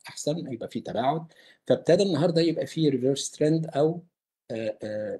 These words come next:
آه، هجرة عكسية تدريجيًا من المدينة، آه، إلى، آه، القرية. آه، النهاردة إحنا ما كانش هيبقى فيه، أو طبعًا أي تنمية أو ع-، أي عملية تنموية،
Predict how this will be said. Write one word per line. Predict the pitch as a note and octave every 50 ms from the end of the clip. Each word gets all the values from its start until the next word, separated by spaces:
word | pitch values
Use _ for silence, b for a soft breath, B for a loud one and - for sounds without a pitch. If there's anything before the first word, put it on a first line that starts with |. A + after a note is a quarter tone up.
| - -
آه، | - G2 G2 - - G#2+ - -
هجرة | - - E3 D#3 C3
عكسية | A2+ A#2 A#2 - - - C3 C3 C3+ D3 E3 D#3+ D#3+ - - _ _
تدريجيًا | - C3+ C3 B2+ B2+ B2 A2+ A2 A2 A#2 A#2 A2 - F2 F2+ -
من | A2+ A#2 C#3 C#3 C#3+ C#3+ C#3 C#3+ _ _ _ - A2+ A2 A2 A2+ - _ _ _ _ _ _ _ _ _ _ _ _ _ -
المدينة، | - G2+ G2 F#2 G#2 G#2+ G#2+ A2+ B2+ B2 - _ _ _ _ -
آه، | F#2+ F#2 - - -
إلى، | G#2+ G#2+ G#2 G2+ - _ _ _ _ -
آه، | A2+ F#2 F2+ - -
القرية. | G2 - _ - F#2+ E2+ - B B B B B B B B B B B B _ _ _ C3+
آه، | - -
النهاردة | A#2+ A2 G#2 - D3+ F3+ G#3 G3 G3 F#3+ - -
إحنا | C#3 - E3 D#3 D3+
ما | C3+ C3 A2+ A#2
كانش | A2+ - A#2+ G2 - - - - - _ _ _ _
هيبقى | - G#2 B2 C#3+ C#3+ C#3+ - -
فيه، | - - - B2 G#2 D#2 - - _ _ _ _ _ _ _ _ _ _ _ _ _ _ _ _ _ _ _ _ -
أو | - G#2+ - - - _ _ - - -
طبعًا | - C3 B2+ A#2 A#2
أي | B2 C#3+ D#3+ C3+
تنمية | - - G#2+ G#2 A#2 A#2 A2 A2
أو | - - A2
ع-، | A2+ A#2 B2 C3 - - _ -
أي | D#3+ D#3 C3
عملية | A2+ A2 G#2+ G#2+ A#2+ A#2+
تنموية، | - A2+ G#2 G#2 G#2 G#2 A2+ B2 A#2+ A#2+ B2 A#2 A#2